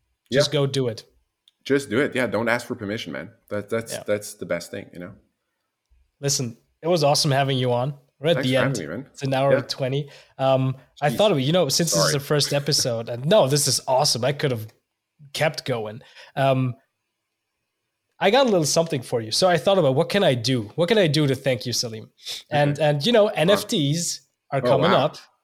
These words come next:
Speaker 2: Okay.
Speaker 1: And, and, and I thought about something. So first of all, I, I, you know, this is the logo of the podcast. I three D
Speaker 2: Oh,
Speaker 1: printed
Speaker 2: okay.
Speaker 1: it. I just
Speaker 2: Wow.
Speaker 1: worked on it.
Speaker 2: It's also the
Speaker 1: Um, you're gonna
Speaker 2: background.
Speaker 1: get one of those coasters. I'm gonna get you
Speaker 2: Wow.
Speaker 1: one. But what you also get is there's an N F T attached.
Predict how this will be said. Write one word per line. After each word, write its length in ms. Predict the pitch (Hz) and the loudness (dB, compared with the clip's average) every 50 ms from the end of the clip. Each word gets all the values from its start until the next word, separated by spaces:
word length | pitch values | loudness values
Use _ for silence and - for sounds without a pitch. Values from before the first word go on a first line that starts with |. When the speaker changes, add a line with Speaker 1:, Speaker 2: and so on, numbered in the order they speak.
| _ _ - | _ _ -8
Speaker 2:
Okay. 220 | 110 127 127 160 | -8 -6 -2 0
Speaker 1:
And, 260 | 147 147 147 147 147 - | 2 2 2 2 0 2
and, 220 | 156 156 160 165 - - | 2 2 2 0 -2 -2
and 140 | 151 160 | 2 4
I 80 | 190 202 | 4 4
thought 220 | - - 214 214 | 4 4 4 4
about 240 | 190 147 135 123 117 | 4 4 4 2 2
something. 340 | - - 123 117 - 123 120 | 0 -2 -2 -4 -6 -6 -4
So 400 | - - - 160 156 160 151 - - - - - - - _ _ _ _ _ _ _ _ _ _ | 0 2 4 4 4 2 2 -2 -8 -14 -20 -20 -20 -20 _ _ _ _ _ _ _ _ _ _
first 300 | - - 208 208 - - | 0 2 2 4 4 2
of 100 | 233 214 | 4 4
all, 380 | 190 147 143 175 202 196 - - _ _ _ _ | 6 4 4 4 2 -2 -6 -12 _ _ _ _
I, 180 | 156 147 147 147 | 0 0 0 0
I, 80 | - 151 | 0 0
you 180 | 147 143 143 165 | -2 -2 0 2
know, 140 | 170 156 | 2 2
this 240 | 131 131 143 139 147 | 2 2 0 0 0
is 100 | 180 - | 0 0
the 80 | - 170 | 2 4
logo 280 | 151 147 147 139 135 | 4 6 6 6 4
of 100 | 131 120 | 4 2
the 100 | 120 131 | 0 -2
podcast. 580 | 120 - 135 123 113 - - 117 120 123 - 131 | -2 -2 -2 -2 -2 -2 -4 -4 -2 -2 -2 -2
I 60 | 117 | -2
three 380 | 117 - - - - 135 151 147 | -2 -4 -4 -2 0 0 2 2
D 160 | 127 131 131 | 2 0 0
Speaker 2:
Oh, 60 | 123 | 0
Speaker 1:
printed 420 | 139 151 156 135 127 - 139 127 131 | 2 4 4 4 4 2 0 0 0
Speaker 2:
okay. 80 | 131 | 0
Speaker 1:
it. 80 | 127 127 | 2 2
I 160 | 131 127 127 | 2 0 0
just 240 | 120 127 123 127 - | 0 0 0 0 0
Speaker 2:
Wow. 60 | 127 | 0
Speaker 1:
worked 240 | 131 135 135 135 - | 0 0 0 0 -2
on 140 | 123 123 127 | 0 0 0
it. 180 | 143 175 170 - | 0 -2 -4 -6
Speaker 2:
It's 180 | - - - | -12 -4 -4
also 160 | 117 117 - | -2 0 2
the 60 | 135 135 | 2 2
Speaker 1:
Um, 40 | 131 | 2
you're 60 | 131 127 - | 2 0 2
gonna 160 | 127 185 196 196 | 4 4 4 4
Speaker 2:
background. 80 | 165 | 4
Speaker 1:
get 200 | 147 175 175 151 | 4 4 4 4
one 180 | 156 165 175 170 | 4 4 4 4
of 100 | 160 151 | 4 4
those 340 | 151 147 147 147 143 - - | 4 4 4 2 0 -2 -4
coasters. 760 | - - - 139 127 - - 147 143 170 180 - - - - | -4 -2 0 0 0 0 0 0 0 2 2 2 0 0 -2
I'm 100 | 143 143 | -2 -2
gonna 160 | 135 151 143 | 0 0 0
get 260 | 127 123 135 123 110 123 | 2 0 0 -2 -2 -2
you 60 | 131 | -2
Speaker 2:
Wow. 80 | 131 | -2
Speaker 1:
one. 80 | 143 147 | -2 0
But 140 | 143 143 135 | 0 0 0
what 220 | 131 151 143 143 139 | 0 -2 -2 -2 0
you 100 | 139 147 | 2 2
also 300 | 185 208 - - 185 135 | 2 2 2 0 0 0
get 260 | 135 131 127 120 117 | 0 0 -2 -2 -2
is 140 | 120 120 113 | -6 -4 -2
there's 260 | 139 143 160 151 151 | 0 0 0 2 0
an 120 | 143 143 - | -2 -2 -2
N 140 | 151 143 | 0 0
F 140 | 143 135 139 - | 0 0 -2 -4
T 200 | - - 208 160 | -4 -2 -2 -2
attached. 600 | 120 - - 135 - - - - - - - | -2 -4 -6 -8 -8 -8 -8 -8 -8 -8 -10